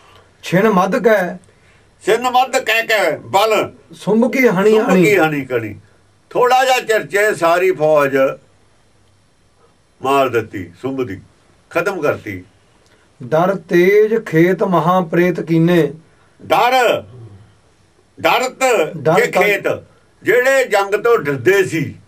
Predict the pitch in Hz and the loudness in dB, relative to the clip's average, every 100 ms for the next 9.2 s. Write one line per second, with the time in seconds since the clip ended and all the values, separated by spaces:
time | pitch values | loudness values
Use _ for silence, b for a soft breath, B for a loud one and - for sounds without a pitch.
0 | 131 147 170 175 185 175 165 165 165 170 | -6 -2 0 0 -2 -2 0 0 2 0
1 | 156 170 165 165 160 156 147 131 120 - | 0 0 2 0 0 -6 -6 -8 -12 -20
2 | _ _ _ _ _ _ _ _ _ - | _ _ _ _ _ _ _ _ _ -2
3 | 160 214 214 247 247 214 170 185 - 107 | 0 0 -2 -2 0 0 0 -2 -2 -6
4 | - _ _ _ - 143 165 127 - _ | -8 _ _ _ -12 -2 -2 -2 -8 _
5 | _ _ _ _ _ _ - - 135 165 | _ _ _ _ _ _ -14 -8 -6 -4
6 | 165 117 117 135 101 76 - _ _ _ | -4 -2 -2 -2 -6 -10 -20 _ _ _
7 | - - 185 220 240 240 240 - 185 202 | -12 0 0 0 -2 0 -2 -2 -4 -2
8 | 226 214 214 214 - 220 247 208 - 208 | -2 0 0 -2 0 2 2 -2 -6 -6
9 | 190 180 | -2 -2